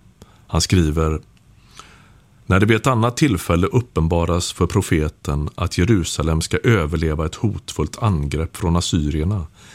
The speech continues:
säger Herren: 'Lugnt ser jag på från min boning medan luften dallrar i solvärmen och daggen faller rikt i skördetiden.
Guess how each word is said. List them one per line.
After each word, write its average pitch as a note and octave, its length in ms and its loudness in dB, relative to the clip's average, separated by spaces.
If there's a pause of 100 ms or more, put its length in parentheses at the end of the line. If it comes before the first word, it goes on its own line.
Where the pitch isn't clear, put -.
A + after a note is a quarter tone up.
(120)
säger E2+ 340 2
Herren: D2+ 520 0 (480)
'Lugnt A#2+ 580 2
ser - 220 2
jag G2 180 2
på G2 320 -2
från E2+ 280 0
min F2 200 2
boning F2 640 0
medan E2+ 360 2
luften E2+ 540 0
dallrar D#2 580 0
i D#2+ 60 0
solvärmen D2 1040 -2 (440)
och F2 120 4
daggen E2 640 2
faller D#2+ 400 0
rikt D#2+ 640 -2
i - 80 0
skördetiden. D#2+ 1040 -4